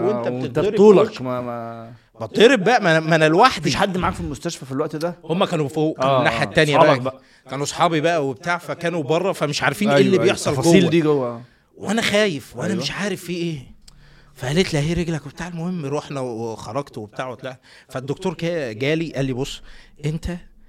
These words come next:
Speaker 1: العظمة اللي هي اتكسرت دي، لقينا عظمة بدلها بتطلع".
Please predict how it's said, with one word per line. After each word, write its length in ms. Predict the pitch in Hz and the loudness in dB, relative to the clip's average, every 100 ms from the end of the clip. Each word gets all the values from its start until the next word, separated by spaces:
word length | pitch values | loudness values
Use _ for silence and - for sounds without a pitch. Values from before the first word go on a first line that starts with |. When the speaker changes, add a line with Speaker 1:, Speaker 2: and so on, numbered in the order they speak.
| _ - 117 | _ -16 -12
Speaker 1:
العظمة 480 | 101 95 147 139 110 | -8 -2 -2 -2 -4
اللي 120 | 104 | -2
هي 120 | 143 | -4
اتكسرت 460 | 139 - - 120 104 | -2 -4 -6 -6 -8
دي، 220 | 170 - _ _ _ _ _ _ _ - | -12 -14 _ _ _ _ _ _ _ -12
لقينا 280 | 110 139 151 | -4 -2 0
عظمة 380 | 117 147 135 117 | 0 -2 -2 -4
بدلها 420 | 120 135 135 113 | -4 -4 -4 -6
بتطلع". 440 | - 135 - 101 | -10 -12 -14 -16